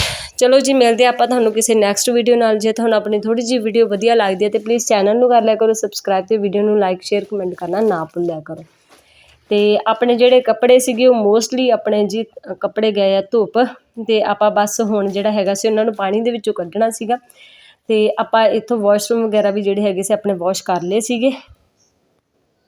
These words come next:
ਲੱਗ ਪਏ ਜੀ ਆਪਾਂ ਕੱਪੜੇ ਸੁੱਕਣੇ ਪਾਉਣ।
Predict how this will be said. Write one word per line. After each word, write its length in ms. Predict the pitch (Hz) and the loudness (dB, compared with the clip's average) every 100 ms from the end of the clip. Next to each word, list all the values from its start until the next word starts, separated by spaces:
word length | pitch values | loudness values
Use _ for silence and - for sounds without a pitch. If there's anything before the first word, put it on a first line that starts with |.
| _ _ _ _ _ 226 | _ _ _ _ _ -2
ਲੱਗ 320 | 233 226 202 | 2 2 2
ਪਏ 260 | 214 220 | 0 0
ਜੀ 140 | 220 226 | 0 0
ਆਪਾਂ 260 | 214 196 | 0 0
ਕੱਪੜੇ 340 | 196 190 - 214 | -4 -4 -4 -4
ਸੁੱਕਣੇ 420 | 208 202 196 196 | -6 -6 -2 -2
ਪਾਉਣ। 440 | 180 170 165 196 | -4 -6 -4 -4